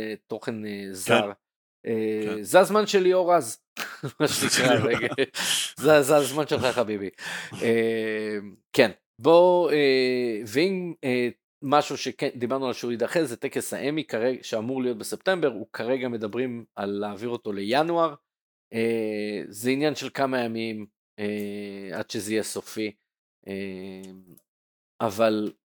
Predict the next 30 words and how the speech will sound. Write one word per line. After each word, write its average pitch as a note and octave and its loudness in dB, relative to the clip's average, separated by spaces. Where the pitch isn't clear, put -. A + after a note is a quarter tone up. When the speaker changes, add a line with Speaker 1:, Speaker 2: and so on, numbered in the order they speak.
Speaker 1:
אה, G2+ -4
וזה G#2+ 0
בכלל C3 2
יהיה B2 2
Speaker 2:
מתי A2+ -2
הוא A#2+ 10
היה D3+ 6
Speaker 1:
מצחיק. D#3 0
Speaker 2:
אמור D3+ -4
להיות? F3+ 0
תזכיר - -8
לי. F#3+ -8
Speaker 1:
הוא B2+ 2
היה C#3 8
אמור D#3 2
להיות D3+ 2
בספטמבר. F#2 -6
Speaker 2:
בספטמבר, D3 -14
אוקיי. G2+ -18
Speaker 1:
כן. F2+ -8
אה, F#2+ -10
ועכשיו, A#2 0
אה, G#2+ -2
אה, G2 -6
מדברים G2+ -10
על F#2+ -10
ינואר. C#3 -2
נחכה C#3+ 6
ונראה. E3 4
אה, G2+ -6